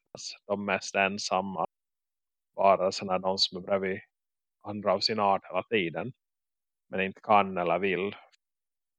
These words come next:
ta sig tid att definiera eller definieras. Vi alla liksom bara på något vis passerar genom vår existens formlös.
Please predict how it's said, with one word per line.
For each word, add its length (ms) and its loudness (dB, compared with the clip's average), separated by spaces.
ta 60 -10
sig 180 -6
tid 280 -6
att 140 -4
definiera 680 0
eller 160 0
definieras. 840 -2
Vi 100 4
alla 280 6
liksom 320 -4
bara 160 -6
på 120 -10
något 160 -6
vis 160 -8
passerar 480 0
genom 360 -2
vår 200 4
existens 760 -4
formlös. 880 2